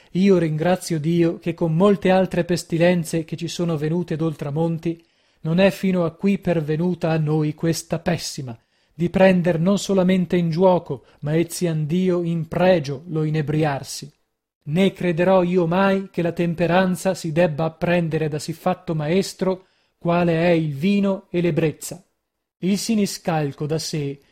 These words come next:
non dee invitare i forestieri, né ritenergli a mangiar col suo signore, e niuno aveduto uomo sarà che si ponga a tavola per suo invito.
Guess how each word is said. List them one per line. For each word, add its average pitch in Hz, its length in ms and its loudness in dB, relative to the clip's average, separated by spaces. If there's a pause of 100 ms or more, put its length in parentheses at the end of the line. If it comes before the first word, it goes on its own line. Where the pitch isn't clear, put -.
(140)
non 165 260 -4
dee 196 240 6
invitare 170 540 0
i 156 40 -4
forestieri, 151 760 -4 (300)
né 170 180 2
ritenergli 170 640 0
a 170 40 2
mangiar 160 460 -2
col 151 160 -6
suo 151 220 -8
signore, 151 640 -2 (400)
e 160 120 -2
niuno 214 420 4
aveduto 185 500 2
uomo 190 380 4
sarà 165 520 -2
che 170 120 -6
si 165 180 -8
ponga 180 380 0
a 160 60 -4
tavola 170 540 0
per 156 180 -4
suo 170 220 -4
invito. 151 600 -4